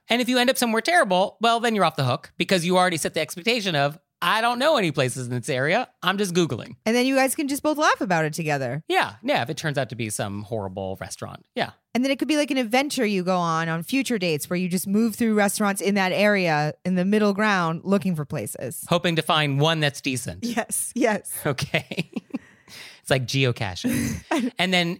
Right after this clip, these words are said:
Speaker 1: in a business context?
Speaker 2: I think in a business context, it's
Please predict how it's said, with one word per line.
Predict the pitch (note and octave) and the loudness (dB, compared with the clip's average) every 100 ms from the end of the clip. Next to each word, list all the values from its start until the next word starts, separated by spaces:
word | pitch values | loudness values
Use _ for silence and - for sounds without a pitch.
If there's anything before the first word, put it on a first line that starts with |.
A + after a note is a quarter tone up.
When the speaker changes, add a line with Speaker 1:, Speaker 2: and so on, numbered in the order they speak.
| - | -2
Speaker 1:
in | F3+ | 0
a | E3+ | 2
business | C#3+ A#2 D#3 C3+ D#3+ E3+ | 0 0 0 0 -2 -2
context? | F#3+ F#3 B3 D#4+ - - - | -4 -4 -4 -8 -16 -18 -8
Speaker 2:
I | A3+ | -4
think | G4 | -2
in | F4 | -2
a | G3 | -2
business | B3 C#4+ C4+ - | -2 -2 -4 -2
context, | G#3 F#3+ F3 E3 - G3 | -2 0 -2 -4 -6 -4
it's | F#3+ E3+ - | -4 -4 -12